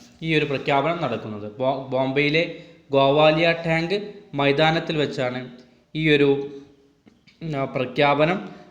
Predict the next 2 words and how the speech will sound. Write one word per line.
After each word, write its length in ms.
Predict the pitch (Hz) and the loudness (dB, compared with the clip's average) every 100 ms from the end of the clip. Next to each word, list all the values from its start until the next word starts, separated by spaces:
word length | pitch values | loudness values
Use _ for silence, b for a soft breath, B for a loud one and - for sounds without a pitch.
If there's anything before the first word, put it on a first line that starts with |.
| B - | B -6
നടക്കുന്നത്. 580 | 127 110 117 107 101 104 - _ _ b b b b b b b b | -2 -2 -2 -6 -10 -12 -18 _ _ b b b b b b b b
അതുപോലെ 680 | 202 208 208 202 202 - | 4 6 6 6 2 -6